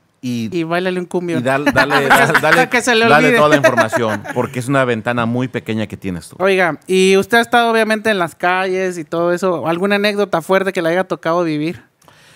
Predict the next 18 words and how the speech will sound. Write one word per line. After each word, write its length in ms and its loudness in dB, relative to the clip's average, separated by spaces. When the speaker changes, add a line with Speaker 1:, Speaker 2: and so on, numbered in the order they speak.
Speaker 1:
Ah, 300 4
aún 160 4
sigo 180 -2
en 40 0
las 120 -2
calles, 500 -2
eh, 540 2
en, 140 -12
en 140 0
mi 100 2
puesto, 500 -2
me 160 -2
da 120 4
la 180 2
libertad 580 -2
de 240 -4
yo 140 -2
traer 400 -2